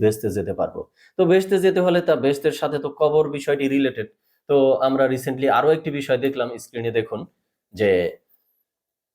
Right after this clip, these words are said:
এর পাশাপাশি বিএনপি মোটামুটি আজিমপুর কবরস্থানের সাথেও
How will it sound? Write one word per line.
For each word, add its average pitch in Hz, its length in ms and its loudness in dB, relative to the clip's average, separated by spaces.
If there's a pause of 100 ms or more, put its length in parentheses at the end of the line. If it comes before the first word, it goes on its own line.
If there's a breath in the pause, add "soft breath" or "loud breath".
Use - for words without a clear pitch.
(880)
এর 131 120 2 (100)
পাশাপাশি 165 420 0 (100)
বিএনপি 156 360 0
মোটামুটি 143 400 -2 (160)
আজিমপুর 127 380 -6
কবরস্থানের 127 580 -4
সাথেও 139 200 -6